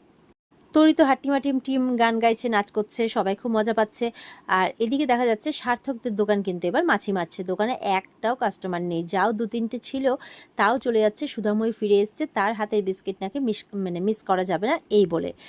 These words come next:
সার্থক আর, মানে, উম, কি বলবো, ইমন, ওরা তো শুধু হাঁ হয়ে তাকিয়ে আছে সুধার দিকে যে সব কী হচ্ছে। ঠাম্মিরাও তো এবার চা,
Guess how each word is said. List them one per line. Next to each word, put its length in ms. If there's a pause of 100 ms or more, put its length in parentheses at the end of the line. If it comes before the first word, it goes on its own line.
(220)
সার্থক 480
আর, 180 (460)
মানে, 220 (420)
উম, 240 (140)
কি 140
বলবো, 220
ইমন, 320 (200)
ওরা 140
তো 120
শুধু 280
হাঁ 260
হয়ে 140
তাকিয়ে 380
আছে 160
সুধার 300
দিকে 180
যে 120
সব 240
কী 140
হচ্ছে। 340 (720)
ঠাম্মিরাও 400
তো 100
এবার 160
চা, 160